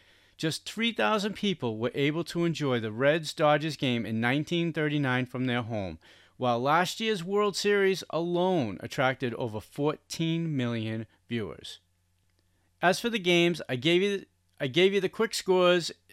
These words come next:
at the beginning, but I'm just gonna give you a little recap here. In the nightcap, Hugh Casey pitched a gem for the Dodgers. He only allowed one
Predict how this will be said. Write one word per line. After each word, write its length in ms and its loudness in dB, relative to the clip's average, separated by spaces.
at 80 -6
the 80 -4
beginning, 420 0
but 140 0
I'm 120 2
just 200 -4
gonna 160 4
give 200 0
you 120 2
a 20 2
little 340 2
recap 480 0
here. 200 -6
In 160 0
the 80 2
nightcap, 560 2
Hugh 220 -4
Casey 440 0
pitched 300 -6
a 80 -2
gem 460 0
for 100 -12
the 80 -6
Dodgers. 520 -4
He 180 -2
only 200 2
allowed 440 2
one 360 2